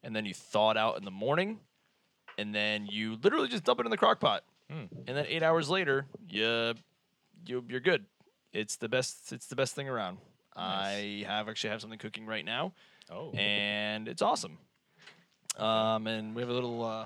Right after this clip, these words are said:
Speaker 1: little swap here with, uh,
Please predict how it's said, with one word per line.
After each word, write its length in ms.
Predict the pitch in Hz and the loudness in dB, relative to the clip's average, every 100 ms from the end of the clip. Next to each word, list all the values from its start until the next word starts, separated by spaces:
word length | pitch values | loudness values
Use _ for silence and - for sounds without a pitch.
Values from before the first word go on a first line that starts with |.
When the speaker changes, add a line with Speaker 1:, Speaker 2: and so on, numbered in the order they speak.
| - | -10
Speaker 1:
little 160 | 117 107 | -16 -14
swap 360 | - - - - | -10 -8 -8 -6
here 260 | 101 120 - _ _ _ _ _ _ _ _ _ _ _ - | -8 -8 -12 _ _ _ _ _ _ _ _ _ _ _ -8
with, 240 | 107 - | -6 -2
uh, 280 | 101 98 | -2 0